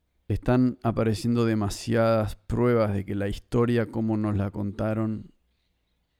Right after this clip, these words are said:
tiene demasiadas grietas. Es decir, tiene demasiados errores y hay demasiadas pruebas para decir que, hay demasiadas pruebas contrariando la noción de la historia que nos han contado. Y entonces ahora voy a ir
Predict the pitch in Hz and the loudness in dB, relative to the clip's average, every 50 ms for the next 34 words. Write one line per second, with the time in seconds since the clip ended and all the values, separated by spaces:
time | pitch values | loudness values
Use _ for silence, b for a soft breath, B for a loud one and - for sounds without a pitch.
0 | _ _ _ _ _ _ _ _ _ _ _ _ _ _ _ _ _ - - 113 | _ _ _ _ _ _ _ _ _ _ _ _ _ _ _ _ _ -8 -4 -2
1 | 110 113 110 107 101 - - 120 117 110 101 101 107 113 123 120 110 - - - | 0 0 0 0 -2 -4 -2 0 0 2 2 2 2 2 2 0 0 -2 -8 -14
2 | - - - - - _ _ _ _ _ - 110 107 107 98 107 107 110 - 131 | -14 -18 -20 -20 -20 _ _ _ _ _ -6 -4 -2 -2 -2 -2 -4 -4 -4 -2
3 | 127 127 120 113 107 101 - - 123 120 110 - 107 98 110 120 123 127 123 - | 0 2 2 2 0 -2 0 2 0 0 2 0 -4 0 2 2 4 4 2 -2
4 | - - b b b b b b b b b b b b b b b - 113 113 | -4 -14 b b b b b b b b b b b b b b b -6 -4 0
5 | 113 117 120 127 123 120 113 - - 127 117 - - 135 131 135 127 - - 107 | 2 4 4 4 4 2 2 2 2 2 2 2 2 2 4 4 4 2 0 0
6 | 104 101 101 95 - 123 117 117 - 113 113 107 104 101 - - _ _ _ _ | 2 0 0 0 -2 -4 -4 -4 -4 -2 -2 -2 -2 -4 -6 -10 _ _ _ _
7 | _ _ _ _ _ _ _ _ _ _ - 123 123 139 147 143 131 123 - - | _ _ _ _ _ _ _ _ _ _ -4 -2 0 2 4 2 2 0 0 0
8 | 165 170 156 131 - _ - 143 151 160 160 156 131 - - 120 113 107 104 - | 0 2 2 0 -2 _ -4 0 2 4 4 2 2 0 -2 0 0 0 2 0
9 | 107 104 101 110 117 123 131 131 120 113 107 101 104 101 - - - 113 113 113 | 0 0 0 0 2 2 4 4 4 2 2 0 -2 -4 -6 -6 -4 -2 0 0
10 | 117 120 135 - _ _ _ - - _ _ _ _ _ _ _ _ _ _ _ | 0 0 -2 -6 _ _ _ -20 -20 _ _ _ _ _ _ _ _ _ _ _
11 | _ _ _ _ _ _ _ _ _ _ _ _ _ _ - 110 104 107 107 101 | _ _ _ _ _ _ _ _ _ _ _ _ _ _ -8 -2 0 2 2 0
12 | - - 117 113 117 110 101 95 92 - 98 95 101 101 98 101 101 95 90 76 | 0 0 2 2 2 2 0 -2 -4 -4 -6 -4 -4 -4 -4 -2 -2 -2 -2 -2
13 | 113 104 - - - 123 107 107 123 123 127 113 - - - 113 113 120 120 117 | -4 -6 -8 -6 -6 -4 -2 -2 0 0 0 0 0 -2 -2 0 2 2 4 4
14 | 113 113 113 - - _ | 2 2 0 -2 -6 _